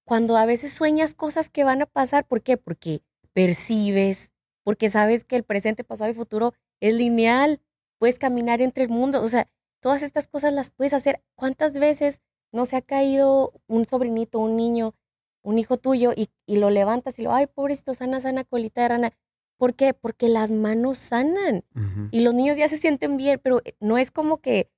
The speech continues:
Speaker 1: tradición. La, los hu-, los humanos tenemos alrededor de nueve dones que podemos desarrollar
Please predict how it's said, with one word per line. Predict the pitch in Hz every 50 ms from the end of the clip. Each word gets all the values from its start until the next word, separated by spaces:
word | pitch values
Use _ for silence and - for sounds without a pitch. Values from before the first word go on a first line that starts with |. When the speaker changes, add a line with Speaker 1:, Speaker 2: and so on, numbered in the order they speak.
| _ _
Speaker 1:
tradición. | _ 220 220 220 220 208 190 - 254 262 269 247 - _ _ _ _ _ _ _ _ _ _ _ _ _
La, | - 226 226 226 - _
los | _ 220 220 220 208 -
hu-, | 220 208 -
los | - 208 214 208
humanos | 220 208 202 196 196 208 226 240 247 240 _ _ _ _ _ _ _ _ _ _ _ _ _ _ _ _
tenemos | - 214 214 214 214 220 233 247 247 247 - _ _ _ _ _ _ _ _ _ _ _ _ _ _ _ _ _
alrededor | 180 190 190 202 196 196 196 196 196
de | 202 214
nueve | 214 214 208 214 214 214 220 220 220 220 226 226 226 220 - _
dones | _ 185 190 208 202 196 180 - _ - - - _ _ _ _ _ _ _ _ _ _ _ _ _ _ _ _
que | - 214
podemos | - _ 196 196 190 185 190 196 214 220
desarrollar | 233 214 - 202 190 185 185 180 180 190 190 185 180